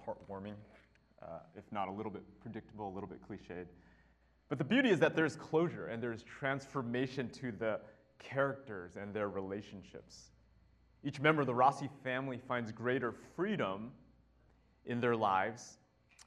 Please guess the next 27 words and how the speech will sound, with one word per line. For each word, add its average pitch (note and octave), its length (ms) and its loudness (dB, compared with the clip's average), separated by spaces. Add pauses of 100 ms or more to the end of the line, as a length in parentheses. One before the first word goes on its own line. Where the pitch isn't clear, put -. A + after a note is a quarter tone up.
(360)
because C#3+ 360 2
of D3 140 6
the B2+ 100 2
love A#2+ 480 4 (140)
that A2+ 300 6
is G#2+ 300 -2 (220)
perpetuated A#2 800 -6
within A2+ 420 -8
their F#2+ 240 -6 (240)
family. A2+ 380 -6 (1200)
And E3+ 80 2
the F#3 60 10
same C4+ 220 4
is G#3 100 6
true A#3+ 260 2
in E3+ 160 2
the D3 120 6
economy E3 640 2
of A#2+ 160 0
God's A#2 340 8
kingdom. A3 480 -4 (920)
As B2 200 2
we G3 220 2
experience E3 840 -2
more D3 540 8
and B2 300 0
more A#2+ 560 0